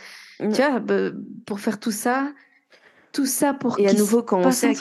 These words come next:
Speaker 2: truc,
Speaker 1: point
Speaker 2: enfin,
Speaker 1: c'est,
Speaker 2: de
Speaker 1: comment,
Speaker 2: quoi
Speaker 1: quand on
Speaker 2: tu
Speaker 1: sait à quel point
Speaker 2: parles ?
Speaker 1: c'est difficile de prendre des vacances quand on est aux États-Unis, enfin,
Speaker 2: Ouais,
Speaker 1: tout
Speaker 2: c'est
Speaker 1: ça.
Speaker 2: clair. Ils ont presque pas de vacances.
Speaker 1: Donc, ouais.
Speaker 2: Ah, elle est triste, ton histoire,
Speaker 1: Tristesse.
Speaker 2: hein. Elle est vraiment triste, ton histoire.
Speaker 1: Bah, j'ai, en fait, c'est, en fait, et puis les parents, j'ai vu des interviews, ils m'ont vachement touchée.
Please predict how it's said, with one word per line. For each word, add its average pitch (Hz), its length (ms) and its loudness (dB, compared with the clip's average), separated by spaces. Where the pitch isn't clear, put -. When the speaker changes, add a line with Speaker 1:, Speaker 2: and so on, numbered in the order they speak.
Speaker 2:
truc, 190 60 -4
Speaker 1:
point 214 100 2
Speaker 2:
enfin, 214 80 2
Speaker 1:
c'est, 202 160 0
Speaker 2:
de - 100 -6
Speaker 1:
comment, 196 220 2
Speaker 2:
quoi 190 80 -2
Speaker 1:
quand 208 100 0
on 196 60 2
Speaker 2:
tu 202 60 -2
Speaker 1:
sait 233 120 -2
à 226 60 0
quel 196 160 -4
point - 60 -6
Speaker 2:
parles ? 208 100 0
Speaker 1:
c'est 214 120 0
difficile 196 400 -2
de 196 80 2
prendre 180 240 -2
des 175 120 0
vacances 180 400 -4
quand 185 120 -4
on 180 60 0
est 180 60 -2
aux 180 40 -2
États-Unis, 185 680 -4
enfin, - 140 -6
Speaker 2:
Ouais, 285 40 -2
Speaker 1:
tout 285 60 -6
Speaker 2:
c'est - 100 -8
Speaker 1:
ça. - 120 -6
Speaker 2:
clair. 294 120 -6
Ils 175 180 -18
ont - 60 -20
presque - 320 -16
pas 185 100 -14
de - 80 -16
vacances. 254 400 -16
Speaker 1:
Donc, 196 260 0
ouais. 208 180 2
Speaker 2:
Ah, 277 40 2
elle 285 80 2
est 277 120 -2
triste, 294 340 -2
ton 208 80 2
histoire, 180 300 0
Speaker 1:
Tristesse. 165 220 -2
Speaker 2:
hein. - 40 -20
Elle 214 140 0
est 202 60 2
vraiment 240 260 2
triste, 247 340 -4
ton 190 120 -2
histoire. 190 260 -4
Speaker 1:
Bah, 247 220 4
j'ai, 233 100 2
en 240 60 2
fait, 294 240 -4
c'est, - 120 -2
en 226 80 2
fait, 226 140 0
et 220 60 0
puis 240 160 -6
les 233 140 2
parents, 247 360 0
j'ai 220 140 0
vu 196 160 -6
des 214 260 0
interviews, 233 520 0
ils 220 120 2
m'ont 185 200 0
vachement 214 520 -2
touchée. 240 540 -6